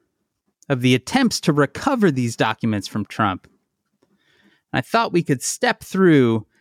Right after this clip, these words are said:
the timeline that the Washington Post has published. Starting back January twentieth, twenty twenty-one.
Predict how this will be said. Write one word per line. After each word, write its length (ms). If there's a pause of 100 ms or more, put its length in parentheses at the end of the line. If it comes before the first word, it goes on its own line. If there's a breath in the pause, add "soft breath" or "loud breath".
(140)
the 440
timeline 880
that 140
the 80
Washington 600
Post 440
has 320 (340)
published. 600 (1300)
Starting 540
back 480
January 440
twentieth, 640
twenty 300
twenty-one. 800